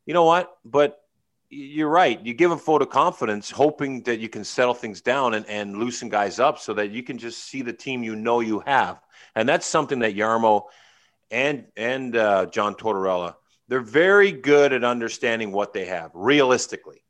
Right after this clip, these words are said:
And I think there's times when Jarmo needs to tell Torts that, about a player that maybe he doesn't,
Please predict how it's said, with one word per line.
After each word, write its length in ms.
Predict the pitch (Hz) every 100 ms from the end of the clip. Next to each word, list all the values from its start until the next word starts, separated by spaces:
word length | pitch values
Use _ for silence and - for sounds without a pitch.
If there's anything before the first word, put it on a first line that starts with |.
| _ _ _ _
And 400 | 101 110 110 107 104
I 220 | 117 135
think 280 | - 143 123
there's 220 | 131 123
times 460 | 123 127 127 123
when 260 | 117 123 117
Jarmo 640 | 110 120 131 131 131 123
needs 320 | 113 120 117
to 80 | -
tell 560 | 120 120 117 117 107 _ _ _ _ _ _
Torts 440 | - 151 147 143 -
that, 240 | 123 117 117
about 320 | 110 127 131
a 40 |
player 640 | 123 - 143 156 117 117 - _ _ _ -
that 180 | 117 120
maybe 340 | 127 139 151
he 160 | 127 143
doesn't, 460 | 147 147 143 139